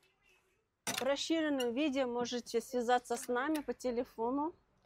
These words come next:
и мы вам все в тщательно проконсультируем и покажем по цветам и по моделям. Вот, пожалуйста, в Лалиле микрорайоне, Турция, Истамбул,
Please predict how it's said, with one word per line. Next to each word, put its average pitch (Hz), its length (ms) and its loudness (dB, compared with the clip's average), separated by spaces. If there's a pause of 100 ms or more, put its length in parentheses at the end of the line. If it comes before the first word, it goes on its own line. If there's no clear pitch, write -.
(520)
и 233 100 -2
мы 233 220 -2
вам 226 420 0
все 247 240 -6
в - 100 -14
тщательно 285 540 -2
проконсультируем 247 1120 -6
и 247 80 -4
покажем 247 580 -4
по 226 140 -12
цветам 247 580 -4 (800)
и 240 160 -4
по 247 160 -2
моделям. 196 720 -2 (1000)
Вот, 254 180 -2
пожалуйста, 220 680 0
в 269 80 0
Лалиле 294 460 6
микрорайоне, 226 1000 2 (460)
Турция, 226 420 0
Истамбул, 208 640 -2